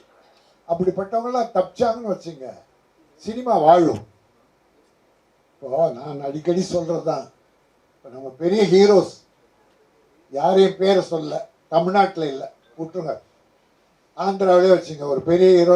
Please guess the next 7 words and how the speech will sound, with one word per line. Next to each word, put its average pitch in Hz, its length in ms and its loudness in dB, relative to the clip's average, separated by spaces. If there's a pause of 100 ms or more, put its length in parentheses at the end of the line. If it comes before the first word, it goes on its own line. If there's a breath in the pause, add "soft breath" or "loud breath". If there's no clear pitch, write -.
(100)
இருநூறு 156 360 0
கோடி 185 240 4
வாங்குறாரு. 156 440 0 (1900)
படம் 208 580 0
ஓடுது, 185 380 -2
வசூலாகுதோ 185 640 -2
இல்லையோ, 160 440 -4